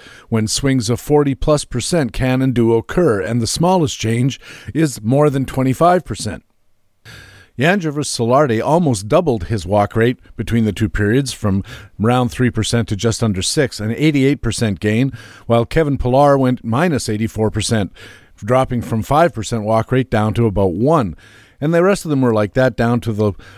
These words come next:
least change, which was Justin Smoak's drop from eighteen percent to thirteen percent, a minus twenty-seven percent change. Contrast the walk rate with strikeouts, which were much more consistent, with five of the eight hitters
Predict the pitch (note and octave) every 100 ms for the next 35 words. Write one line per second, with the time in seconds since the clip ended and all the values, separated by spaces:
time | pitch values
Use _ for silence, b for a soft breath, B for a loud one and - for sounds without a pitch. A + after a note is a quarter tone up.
0 | B A#2+ F3+ A3 - - B2 A2 C3+ A2
1 | G#2+ A#2+ G#2 C3+ C3 - A#2+ - C3+ C3
2 | - - A2 A#2 - A#2 B2 - B2 A2+
3 | A2 - A2+ G#2+ - D#3+ - G#2+ - F2+
4 | A2 A2+ A2 B B B B B2+ C#3 C3
5 | A#2 - C3 A#2 D3+ C#3+ A2+ G2+ - G#2+
6 | F#2 C#3+ B2+ F2 - - _ _ _ _
7 | _ B B B - F#3 A#3 F3+ E3+ -
8 | A#2+ B2+ E3+ A#2 G#2 A#2+ - - G#3 -
9 | G2 D2+ - A2+ - C3 B2+ C#3 - A#2
10 | B2 B2 D#3+ D3 - E3+ - E2 - B
11 | B B G2+ - B2+ F3 A#2 F#2 G#2 G#2
12 | G2 A2 B2 C#3+